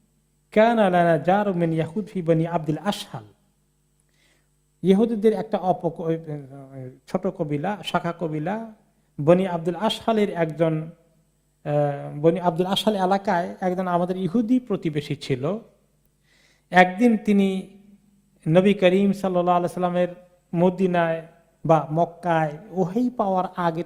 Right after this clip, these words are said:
অল্প কয়দিন আগের ঘটনা, এই লোকটি এসে আমাদের, এ, মজলিসে বসলেন, বনি আব্দুল আশহালের মজলিসে। প্রত্যেক কবিলার একটি বসার মতো, আড্ডা দেওয়ার মতো, অ্যাসেম্বলির মতো একটা জায়গা থাকতো।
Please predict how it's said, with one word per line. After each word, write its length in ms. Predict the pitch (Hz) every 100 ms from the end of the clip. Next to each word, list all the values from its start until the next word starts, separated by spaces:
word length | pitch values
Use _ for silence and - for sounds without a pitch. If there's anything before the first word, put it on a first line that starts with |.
| -
অল্প 340 | 233 247 247 262
কয়দিন 400 | 233 202 190 180
আগের 300 | 156 151 147
ঘটনা, 640 | 127 147 196 180 135 135 - _ _ _
এই 180 | 190 233
লোকটি 600 | 226 233 - 208 196 - - _ -
এসে 360 | 165 - 185
আমাদের, 600 | 160 156 156 165 165 170 _ _ _ _
এ, 140 | 147 147
মজলিসে 600 | 147 165 170 208 - 170
বসলেন, 580 | 139 - - 123 110 131
বনি 220 | 170 185
আব্দুল 300 | 175 160 165
আশহালের 460 | 202 - 214 202 165
মজলিসে। 560 | 151 127 113 - - _ _ _ _ _ -
প্রত্যেক 420 | 202 208 226 -
কবিলার 600 | 180 180 233 233 170 175 208 - _ _ _ _ _
একটি 200 | 196 220
বসার 480 | 160 165 165 240 240
মতো, 580 | 233 226 208 196 202 -
আড্ডা 300 | 196 - 180
দেওয়ার 280 | 165 170 170
মতো, 260 | 170 170 175
অ্যাসেম্বলির 540 | 180 170 208 208 208 196
মতো 200 | 185 185
একটা 360 | - 180 175 - -
জায়গা 280 | 160 151 139
থাকতো। 420 | - 135 _